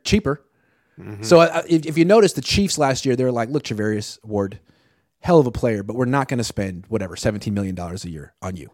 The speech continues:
Speaker 2: Yeah.
Speaker 1: We're gonna go sign Justin Reed for significantly cheaper."
Speaker 2: Yeah.
Speaker 1: And is he a, a worse player than Charvarius Ward? I don't know. He's really good, but he's a safety.
Speaker 2: Yeah.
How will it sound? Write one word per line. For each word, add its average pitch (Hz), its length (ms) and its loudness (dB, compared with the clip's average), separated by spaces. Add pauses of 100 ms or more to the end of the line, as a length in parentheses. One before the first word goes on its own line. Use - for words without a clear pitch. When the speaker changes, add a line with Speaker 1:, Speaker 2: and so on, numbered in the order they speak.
Speaker 2:
Yeah. 95 100 -14 (100)
Speaker 1:
We're 127 100 4
gonna 113 240 0
go 104 160 2
sign 98 260 -2
Justin 95 420 -4
Reed 85 280 -12
for 85 360 -10 (180)
significantly 135 560 0
cheaper." 87 380 -8 (380)
Speaker 2:
Yeah. 98 160 -8
Speaker 1:
And 101 280 -6
is 113 220 -10
he 131 120 -2
a, 123 60 -2 (340)
a 113 60 -6
worse 117 240 -6
player 131 220 -4
than 127 100 -8
Charvarius 123 340 -6
Ward? 151 240 -2 (220)
I 92 160 -8
don't 127 100 -8
know. 98 220 -12
He's 123 220 0
really 120 200 4
good, 135 320 4
but 123 80 0
he's 117 80 2
a 113 40 -2
safety. 123 280 -2
Speaker 2:
Yeah. 90 60 -14